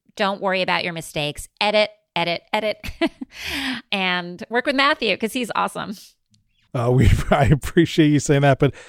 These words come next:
Speaker 2: but right, the piece that I love about all of this is don't wait, get started today, right? The sooner you start doing it, the sooner you can learn from what you're doing and get better at what you're doing and tweak and improve. And also, I love the fact that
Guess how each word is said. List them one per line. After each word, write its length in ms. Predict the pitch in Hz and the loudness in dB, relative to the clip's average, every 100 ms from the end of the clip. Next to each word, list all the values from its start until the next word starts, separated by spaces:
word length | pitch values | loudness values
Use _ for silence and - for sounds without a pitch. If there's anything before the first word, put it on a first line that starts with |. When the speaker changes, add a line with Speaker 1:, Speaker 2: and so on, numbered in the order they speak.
| - - | -20 0
Speaker 2:
but 120 | 156 | 4
right, 300 | 143 139 127 | 6 6 6
the 120 | 151 151 | 4 2
piece 400 | - - 190 - | 0 0 2 4
that 120 | 170 | 6
I 100 | 151 | 6
love 300 | 139 135 135 | 6 6 6
about 260 | 131 127 | 4 4
all 320 | 123 135 127 127 | 2 4 6 6
of 80 | |
this 220 | 127 127 - | 6 0 -2
is 420 | 135 123 123 117 - _ _ _ _ - | 2 4 4 2 -8 _ _ _ _ 4
don't 240 | 147 165 | 6 6
wait, 340 | 143 135 135 - _ _ - | 6 6 4 -2 _ _ 0
get 180 | 147 - | 2 4
started 340 | - 151 143 | 4 6 4
today, 500 | - 127 135 131 127 | 2 4 6 6 6
right? 240 | 123 127 - | 6 2 0
The 60 | |
sooner 300 | - - 160 | -2 4 6
you 100 | 175 | 6
start 260 | - 160 - | 6 4 4
doing 260 | 147 143 | 4 4
it, 100 | 139 | 2
the 60 | 131 | -2
sooner 240 | - 147 | -2 2
you 100 | 151 | 2
can 200 | 143 143 | 4 2
learn 280 | 139 139 139 | 6 6 4
from 120 | - | 2
what 100 | 139 | -2
you're 100 | 139 | 0
doing 420 | 123 135 135 135 127 | 0 2 2 2 0
and 100 | 117 - _ _ | -2 -10 _ _
get 180 | 147 135 | 2 4
better 240 | 143 139 | 6 8
at 40 | 139 | 8
what 140 | 147 | 6
you're 100 | 143 | 4
doing 640 | 123 143 139 139 139 135 - | 2 2 4 4 2 0 -4
and 560 | 123 127 123 123 123 - _ _ _ | -4 -2 0 0 -2 -6 _ _ _
tweak 460 | - 156 147 143 - | 4 8 8 6 4
and 120 | 135 | 2
improve. 460 | 127 - 139 135 - | 4 4 6 6 2
And 380 | 143 135 131 131 - _ _ - | 0 4 4 2 -2 _ _ 2
also, 300 | 165 165 165 | 4 6 6
I 100 | 147 | 6
love 200 | 143 151 | 6 4
the 60 | 139 | 2
fact 320 | - 143 - | 4 4 4
that 200 | 135 | 2